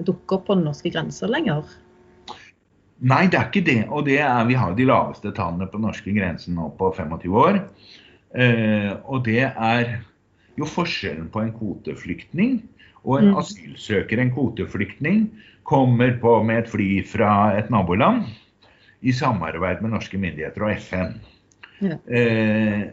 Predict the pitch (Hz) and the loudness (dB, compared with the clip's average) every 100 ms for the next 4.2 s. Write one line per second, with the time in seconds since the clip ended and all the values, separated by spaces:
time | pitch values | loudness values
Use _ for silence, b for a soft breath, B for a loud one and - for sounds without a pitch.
0 | - 127 131 123 131 127 131 123 90 - | -4 0 0 0 0 0 0 -2 -2 0
1 | 120 123 151 - 107 85 87 90 - 113 | 0 0 -4 -2 -2 0 -2 -2 -2 -2
2 | 110 98 82 - 107 113 - 80 76 82 | -2 -2 -4 -4 -4 -4 -4 -8 -6 -8
3 | - 101 117 117 104 71 65 71 - 117 | -6 -4 -2 0 -2 -2 -6 -10 -2 2
4 | 113 | 2